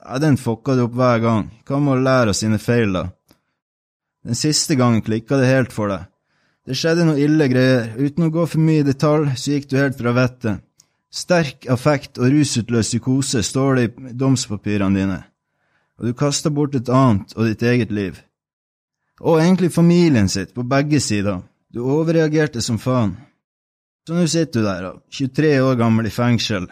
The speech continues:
Du er heldig hvis du får prøveløslatelse og rekker trettifem-årsdagen din ute. Traumatisert og fucka, psykisk og fysisk. Alt gjør så jævla vondt, helt til du en dag blir immun mot det. Så kjenner du ingenting.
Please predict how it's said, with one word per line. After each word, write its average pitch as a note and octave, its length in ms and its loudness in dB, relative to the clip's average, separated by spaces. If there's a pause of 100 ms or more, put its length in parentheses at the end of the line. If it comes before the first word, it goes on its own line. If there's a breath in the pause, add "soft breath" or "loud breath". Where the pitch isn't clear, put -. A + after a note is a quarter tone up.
(360 loud breath)
Du A2+ 140 -8
er B2+ 60 0
heldig D#3+ 300 2
hvis B2+ 140 0
du B2+ 80 -2
får C#3 220 -4
prøveløslatelse C3+ 1160 0
og G#2+ 140 -2
rekker B2 260 -2
trettifem-årsdagen G#2+ 960 0
din G#2+ 160 0
ute. G#2+ 320 -4 (280)
Traumatisert C#3+ 800 0
og A#2+ 80 -2
fucka, C3 520 -2
psykisk C#3 640 -2
og - 40 -8
fysisk. A2 640 -2 (800)
Alt C3+ 300 0
gjør B2+ 160 2
så B2 100 -4
jævla A#2 380 0
vondt, G#2+ 420 -4
helt D3 220 0
til B2+ 100 -2
du C3+ 80 0
en C3+ 180 4
dag B2 220 0
blir A#2+ 220 0
immun A#2+ 320 4
mot F#2+ 180 -8
det. F#2 140 -8 (360)
Så D3+ 140 -6
kjenner C#3+ 320 0
du A2+ 80 0
ingenting. A#2 540 2